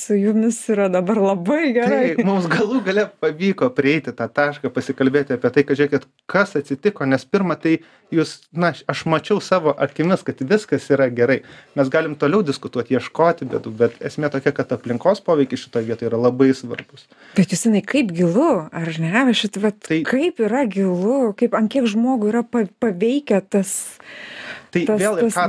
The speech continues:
Speaker 2: tas dalykas
Speaker 1: dantų klausimas, kaip
Speaker 2: mums
Speaker 1: pasakykim,
Speaker 2: pasako ir
Speaker 1: taip.
Speaker 2: ką aš galėčiau išmokti,
Speaker 1: Mhm.
Speaker 2: ar ne, kad žmogui šypsena yra labai svarbu, psichologiniai būsenai labai svarbu.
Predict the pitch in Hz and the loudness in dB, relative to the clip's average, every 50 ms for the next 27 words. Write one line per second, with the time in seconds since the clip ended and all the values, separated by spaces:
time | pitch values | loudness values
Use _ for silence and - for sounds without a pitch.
0 | 175 170 160 - - 165 175 185 - - 214 190 240 240 247 240 285 262 - 233 | 0 -4 -6 -4 -2 -2 -2 -2 -2 0 2 2 2 2 2 2 0 0 0 2
1 | 233 233 302 - 285 - - 262 240 240 180 180 185 196 220 220 220 175 233 233 | 2 2 2 0 0 -2 0 0 0 2 2 0 0 0 0 0 0 0 0 0
2 | 233 214 220 220 214 - - 233 - 185 175 - - 208 220 208 160 143 139 127 | 0 0 0 0 0 0 -2 -2 -2 -2 -2 -2 0 -2 -2 0 0 0 0 0
3 | 123 123 - 208 208 208 214 208 - 104 208 208 127 123 147 170 180 180 - 147 | 0 0 0 0 0 2 2 2 2 2 0 0 0 -2 -2 -4 -4 -4 -6 -8
4 | - - - - - _ - 151 139 - 147 160 208 277 320 254 196 147 - - | -8 -10 -20 -20 -20 _ -12 -8 -4 -2 0 2 2 2 2 2 0 -2 -4 -4
5 | 185 190 - - 170 147 - - 151 131 127 120 117 120 123 127 123 156 175 190 | -6 -6 -4 -4 -4 -4 -4 -2 0 2 2 2 4 2 2 2 4 2 2 2
6 | - - - 127 120 117 117 104 - - - - 143 - - 135 127 143 175 208 | 0 -2 -4 -6 -6 -4 -6 -12 -14 -8 -4 -4 -2 2 2 4 6 6 4 4
7 | 214 208 196 165 156 147 131 123 135 160 180 - - 180 165 147 - - - 131 | 4 2 2 2 2 0 -2 0 0 -2 -2 -2 -2 -4 -4 -4 -6 -6 -4 0
8 | 123 120 113 117 113 135 160 147 - - - - 123 120 110 110 - - | 0 0 0 2 2 2 4 4 2 -2 -6 -6 -4 -4 -6 -8 -16 -20